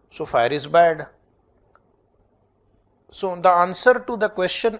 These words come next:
is derivative good or bad, is same as answering the question whether knife is good or bad, whether fire is good or bad.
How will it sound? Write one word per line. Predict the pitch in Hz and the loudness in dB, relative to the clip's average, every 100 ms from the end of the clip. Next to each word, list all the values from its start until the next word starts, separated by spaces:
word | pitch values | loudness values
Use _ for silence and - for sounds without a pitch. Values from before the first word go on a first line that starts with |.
| - | -12
is | 247 208 170 147 | -12 -10 -10 -2
derivative | 175 233 226 220 196 226 165 | 0 0 2 0 0 -8 -6
good | 180 196 | -4 2
or | 180 | 2
bad, | 143 123 117 131 - _ _ _ _ _ _ _ - | 2 0 0 -4 -14 _ _ _ _ _ _ _ -12
is | 190 | -10
same | - 214 226 247 | -8 -4 -4 0
as | 240 214 - | 0 0 -2
answering | 185 185 - 214 220 | -2 -2 -4 -4 -4
the | 202 | -6
question | 190 170 160 - 202 202 | -6 -6 -6 -8 -8 -10
whether | 160 165 170 185 | -6 -4 -2 -4
knife | 156 147 190 190 | -2 -4 -4 -6
is | 190 151 | -10 -8
good | 139 170 | -8 -4
or | 165 151 | -2 0
bad, | 131 131 151 - _ _ _ _ _ _ _ | 0 0 -2 -14 _ _ _ _ _ _ _
whether | 147 175 196 190 | -8 -4 -2 -4
fire | - - 170 196 214 | -8 0 4 4 4
is | 190 | 0
good | 147 165 156 | -4 -2 0
or | 143 | 0
bad. | 123 107 95 | -2 -6 -6